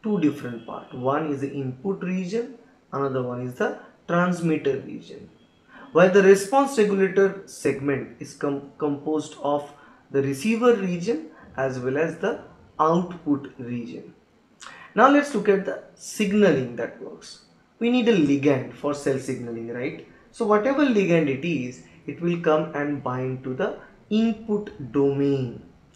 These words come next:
and as a result of input domain of histidine kinase, and as a result the transmitter gets phosphorylated. Obviously they'll take the phosphate from the A T P.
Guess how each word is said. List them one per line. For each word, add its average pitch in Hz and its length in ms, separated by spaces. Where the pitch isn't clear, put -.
and 165 140
as 190 180
a 240 80
result 196 380
of 175 240
input 202 360
domain 165 260
of 190 100
histidine 135 520
kinase, - 520
and 165 120
as 214 200
a 247 40
result 226 320
the 240 80
transmitter 196 920
gets 165 260
phosphorylated. 123 1080
Obviously 170 500
they'll 143 240
take 131 220
the 139 80
phosphate 131 440
from 127 220
the - 100
A 135 180
T 120 180
P. - 240